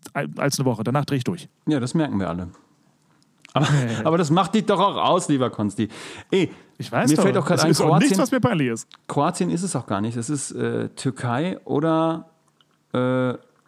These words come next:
Speaker 2: da Kanaren. Ich weiß jetzt nicht, äh, Breitengrad, Höhengrad, ob das auf einer Linie liegt, aber das ist, glaub ich, noch mal ein bisschen weiter.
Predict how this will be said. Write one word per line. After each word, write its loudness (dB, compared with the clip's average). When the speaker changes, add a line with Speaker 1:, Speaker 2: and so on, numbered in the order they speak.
Speaker 2:
da -2
Kanaren. -2
Ich -8
weiß 0
jetzt -2
nicht, -4
äh, -16
Breitengrad, -2
Höhengrad, -2
ob -10
das -4
auf -4
einer 0
Linie 0
liegt, -4
aber -4
das -6
ist, -14
glaub -2
ich, -4
noch -2
mal 0
ein -2
bisschen -6
weiter. -8